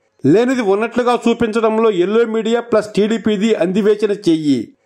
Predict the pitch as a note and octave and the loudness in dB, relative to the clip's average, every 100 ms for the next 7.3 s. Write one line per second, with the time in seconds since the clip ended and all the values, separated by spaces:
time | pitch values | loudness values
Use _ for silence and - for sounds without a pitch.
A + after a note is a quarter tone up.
0 | _ _ _ - - E3+ G#3+ B3 F#3 G3+ | _ _ _ -12 -2 -2 0 -2 0 -2
1 | B3 A#3 B3+ G3+ G3+ B3 B3 A#3+ B3 B3 | 0 -2 0 0 -2 -4 0 0 0 -2
2 | G3+ G#3 A#3 A#3+ A3+ A3+ A3+ A3+ F3+ G3+ | -4 -2 -2 -2 0 -2 -2 0 0 0
3 | A3 A3 F#3 G3 G#3+ G3 F#3+ E3+ C#3+ A2 | 0 0 -2 0 -2 -2 0 0 0 -4
4 | - _ _ _ _ - F#3+ G#3+ F#3 A3 | -10 _ _ _ _ -2 0 2 2 2
5 | B3+ C4+ B3+ A#3 B3 B3+ B3 A#3+ B3 A3 | 2 0 0 0 0 -2 0 0 2 0
6 | A3 A3+ A#3 A3+ G3+ A3 A#3 A3+ A#3+ G#3+ | 0 0 0 0 0 0 0 -2 -2 0
7 | A#3 A3+ | 0 2